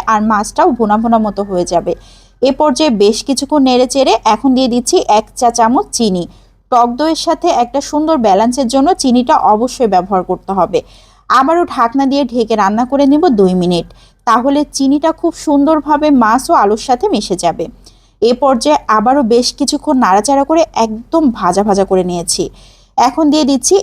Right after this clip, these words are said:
এক কাপ বাসমতি চাল। আমি বাসমতি চালগুলোকে খুব ভালো করে ধুয়ে তারপর পানি ঝরানোর জন্য রেখে দিয়েছিলাম, সেটা এখানে দিয়ে দিয়েছি। তবে চিনি গুঁড়া চালটাও ব্যবহার করা যাবে। ভেজে রাখা কিশমিশ ও বাদামগুলোকেও দিয়ে দিয়েছি।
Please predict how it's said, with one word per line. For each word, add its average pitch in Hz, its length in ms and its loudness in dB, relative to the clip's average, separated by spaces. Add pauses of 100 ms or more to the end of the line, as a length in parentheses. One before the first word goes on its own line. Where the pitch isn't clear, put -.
এক 262 260 0
কাপ 359 160 2 (120)
বাসমতি 220 600 -2
চাল। 151 260 -2 (360)
আমি 240 280 2
বাসমতি 254 580 0
চালগুলোকে 262 640 0
খুব 285 200 -2 (120)
ভালো 202 300 0
করে 285 220 0 (100)
ধুয়ে 233 340 0 (100)
তারপর 226 360 0
পানি 208 280 -2
ঝরানোর 240 380 -2
জন্য 254 240 0
রেখে 254 240 0
দিয়েছিলাম, 269 500 0 (440)
সেটা 254 280 2
এখানে 302 320 2
দিয়ে 214 200 2
দিয়েছি। 180 360 0 (460)
তবে 285 220 2 (100)
চিনি 262 260 0
গুঁড়া 277 220 0
চালটাও 240 440 0
ব্যবহার 196 360 0
করা 175 240 0
যাবে। 160 320 -4 (500)
ভেজে 240 380 0
রাখা 294 240 2 (140)
কিশমিশ 285 560 -2 (180)
ও 226 140 2
বাদামগুলোকেও 240 800 2
দিয়ে 196 200 2
দিয়েছি। 180 420 0